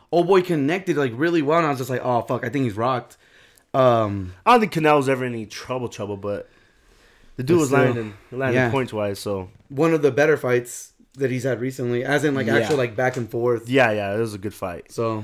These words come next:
Speaker 1: that's good. It ju-, it
Speaker 2: Mm.
Speaker 1: just sucks for, for him that
Speaker 2: Yeah.
Speaker 1: Oh.
Speaker 2: But, I mean, he got a good payday out of it, I'm sure.
Speaker 1: Yeah. <laughs>
Speaker 2: 'Cause,
Speaker 1: End
Speaker 2: well,
Speaker 1: his
Speaker 2: Canelo signed
Speaker 1: career.
Speaker 2: that dude. He's like, "Oh, you're fucking here. You just want a payday. You know you're not
Speaker 1: Mm-hmm.
Speaker 2: gonna beat me."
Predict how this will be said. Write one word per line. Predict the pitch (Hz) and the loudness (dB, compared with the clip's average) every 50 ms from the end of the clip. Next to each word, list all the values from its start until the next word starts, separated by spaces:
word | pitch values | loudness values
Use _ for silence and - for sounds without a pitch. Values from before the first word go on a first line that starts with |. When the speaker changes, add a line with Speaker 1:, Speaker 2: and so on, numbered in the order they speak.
| 107 107 | -8 -6
Speaker 1:
that's | 123 143 156 151 - | -2 -2 -2 -2 0
good. | - 139 131 127 131 131 135 135 | 0 2 4 4 4 2 2 0
It | 135 139 127 | -2 0 0
ju-, | 151 156 | 0 0
it | 139 147 | 0 2
Speaker 2:
Mm. | 139 | 0
Speaker 1:
just | 143 139 - | 0 -2 -2
sucks | 160 147 135 - | -2 -4 -4 -4
for, | - 120 117 113 113 104 101 98 90 - _ _ _ _ | -2 -2 -2 0 -2 -4 -4 -8 -10 -14 _ _ _ _
for | - 123 117 | -8 -6 -4
him | 113 127 131 135 127 117 | -2 -2 -2 -2 -2 -2
that | 113 110 107 110 - - _ _ _ - | -2 -4 -4 -6 -8 -12 _ _ _ -4
Speaker 2:
Yeah. | 120 127 139 156 185 202 196 196 180 160 - _ _ _ _ _ _ _ - 120 | 0 2 2 2 2 0 -2 -6 -12 -16 -20 _ _ _ _ _ _ _ -14 -12
Speaker 1:
Oh. | 120 | -12
Speaker 2:
But, | 110 117 127 160 196 214 | -10 -2 6 8 8 10
I | 214 202 | 8 8
mean, | 196 196 | 6 4
he | 175 180 185 | 2 2 0
got | 180 165 | 0 0
a | 147 | 0
good | 160 156 - | 0 -2 0
payday | - 156 175 170 160 139 131 | 2 2 2 2 2 2 2
out | 127 123 | 0 0
of | 123 120 | -2 -2
it, | 120 | -4
I'm | 120 113 | -6 -6
sure. | - - 127 131 143 147 143 - _ _ _ _ _ _ _ - | -8 -8 -8 -8 -8 -10 -12 -18 _ _ _ _ _ _ _ -8
Speaker 1:
Yeah. | 107 107 107 131 151 139 131 | -4 -2 -2 -2 -2 -4 -6
<laughs> | - - 185 151 131 107 | -4 -2 -2 -2 0 2
Speaker 2:
'Cause, | - 175 147 131 | 2 2 2 4
Speaker 1:
End | 131 | 2
Speaker 2:
well, | - - | 4 4
Speaker 1:
his | - | 4
Speaker 2:
Canelo | 175 180 196 214 220 | 4 6 6 6 6
signed | 226 | 6
Speaker 1:
career. | 220 202 | 4 4
Speaker 2:
that | - 175 151 | 4 4 4
dude. | 151 180 | 4 2
He's | 180 160 | 2 2
like, | 165 143 | 2 0
"Oh, | 143 139 139 135 139 143 147 127 - | 0 0 0 0 0 -2 0 0 0
you're | 135 131 147 156 | 0 0 -2 -4
fucking | - - 214 208 - 196 180 | -2 -2 -2 -2 0 -2 -2
here. | 160 185 185 | 0 0 -2
You | 165 151 156 160 170 | -2 -4 -6 -8 -6
just | 175 180 | -6 -4
want | 180 170 147 | -4 -4 -4
a | |
payday. | 123 - 180 175 151 135 117 110 | -4 -4 -4 -2 -2 -2 -2 -4
You | 120 131 | -2 -2
know | 156 165 | -2 0
you're | 156 143 | 0 0
not | 131 | -2
Speaker 1:
Mm-hmm. | 110 117 | -2 -4
Speaker 2:
gonna | 113 107 | -6 -6
beat | 117 113 110 | -8 -8 -8
me." | 120 135 151 | -10 -10 -12